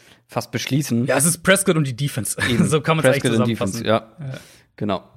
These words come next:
Speaker 1: Ähm, das sind so die zwei wichtigsten Themen. Kommen wir zu den Detroit Lions.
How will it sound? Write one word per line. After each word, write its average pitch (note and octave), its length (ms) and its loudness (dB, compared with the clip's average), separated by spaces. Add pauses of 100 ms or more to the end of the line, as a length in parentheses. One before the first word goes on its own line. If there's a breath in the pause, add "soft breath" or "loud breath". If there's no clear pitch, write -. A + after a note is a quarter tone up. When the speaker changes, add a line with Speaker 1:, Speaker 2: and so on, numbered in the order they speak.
(200)
Speaker 1:
Ähm, G#2 280 0
das F#2+ 160 -8
sind G#2+ 120 -6
so G#2 100 -6
die G2+ 120 -2
zwei G2+ 460 0
wichtigsten A2+ 760 -4
Themen. G3 380 4
Kommen F#3 200 0
wir E3+ 80 -2
zu F3+ 100 -6
den E3+ 140 0
Detroit F3+ 340 -2
Lions. F3+ 500 2